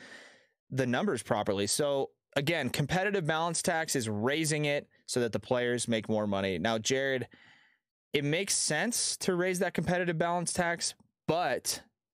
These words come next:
on the same token, I think the one thing that I would be worried about in that sense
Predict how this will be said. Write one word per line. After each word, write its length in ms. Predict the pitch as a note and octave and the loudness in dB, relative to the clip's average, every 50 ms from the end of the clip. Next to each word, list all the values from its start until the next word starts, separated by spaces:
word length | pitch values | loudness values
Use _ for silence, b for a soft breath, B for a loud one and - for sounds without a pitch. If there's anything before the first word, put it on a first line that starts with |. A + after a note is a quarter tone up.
| _ - | _ -2
on 80 | C3+ C#3 | 0 0
the 80 | C3+ | 2
same 300 | B2+ - - D#3 D#3 D#3+ | 2 2 0 0 0 0
token, 420 | C#3+ - - D3+ D3+ C#3+ - B2 A2 | 0 0 0 0 2 2 2 2 2
I 80 | A2+ | 2
think 240 | A#2 - - F3 E3 | 0 0 0 -2 0
the 80 | - D3 | 0 0
one 220 | C3 C#3+ D3 D3 | 0 2 0 0
thing 220 | - - C#3 C3+ B2 | 0 0 0 2 0
that 100 | A#2 - | 0 0
I 220 | - G2 G#2 A2+ | 2 2 2 2
would 140 | C#3 E3 E3+ | 2 2 2
be 80 | F3 F#3+ | 0 0
worried 240 | F#3 F#3 F#3+ F#3+ F#3+ | 0 0 0 0 0
about 220 | F3+ F#3 F#3 F#3 | 0 0 0 0
in 80 | F#3+ F#3+ | 0 0
that 140 | F#3+ - | 0 0
sense 380 | F#3+ - G3+ F#3+ G3+ G#3 G3+ - | 0 0 0 0 0 -2 -2 -6